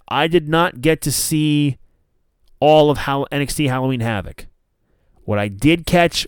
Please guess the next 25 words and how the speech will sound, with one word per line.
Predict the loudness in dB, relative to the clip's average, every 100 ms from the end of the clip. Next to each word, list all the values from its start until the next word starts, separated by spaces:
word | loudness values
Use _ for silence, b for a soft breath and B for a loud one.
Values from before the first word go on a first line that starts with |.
| -8
were | -6 -6
highlights, | -4 -2 0 2 0 -2 -10 -10
the | -6
results | -4 0 0 0
that | -4
happened, | 0 0 0 -4 -6 -18 _ _ _ _ _ _ _ _ _ _ -10
and |
I | -8
will | -8
talk | -6 -2 -2 -2
to | -2
you |
about | -2 -2
that | -2 -4 -6 _
and | -16
how | -12 -8 -4 -4 -6 -12
I | -12
think | -12 -12
about | -10 -8 -8
it | -10 b b b b
from | -6 -4
what | -4 -6
I | -10
have | -12 -12 -12
seen. | -10 -12